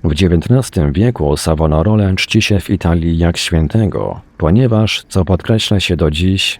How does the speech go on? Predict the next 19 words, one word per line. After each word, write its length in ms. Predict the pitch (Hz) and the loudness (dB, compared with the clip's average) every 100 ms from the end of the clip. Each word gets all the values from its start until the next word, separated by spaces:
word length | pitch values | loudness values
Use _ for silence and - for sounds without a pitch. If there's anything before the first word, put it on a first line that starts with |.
| - | -4
dążył 500 | 82 107 92 92 87 | 0 2 2 2 2
do 160 | 85 78 | 2 0
zjednoczenia 720 | 82 76 80 - 78 71 69 | 0 2 2 0 0 0 -2
kraju 600 | - 107 92 62 50 50 - - | -2 -2 0 -4 -8 -12 -18 -2
i 140 | 82 | 0
jego 400 | 85 82 80 80 | 2 2 2 2
odnowy 500 | - 76 80 82 71 | 2 0 2 0 -2
moralnej. 1000 | 57 52 50 50 50 50 50 50 50 - - - _ _ | -4 -6 -6 -8 -8 -8 -8 -10 -12 -16 -20 -20 _ _
Od 300 | 85 82 85 | 0 0 -2
dnia, 420 | 87 90 120 127 | 2 4 4 0
w 80 | - | -4
którym 360 | - 101 92 | -2 0 2
na 120 | 87 85 | 2 2
głównym 420 | 104 120 117 98 | 2 2 2 2
placu 320 | 104 - 95 | 0 0 -2
Florencji 760 | - 90 101 101 - 92 92 87 | 0 2 4 2 0 0 0 0
przed 260 | - 87 | -2 0
ratuszem 600 | 104 87 117 - 101 98 | 0 2 0 0 0 0
powieszono, 800 | - 98 87 85 101 95 95 92 | 0 2 2 2 0 0 0 -2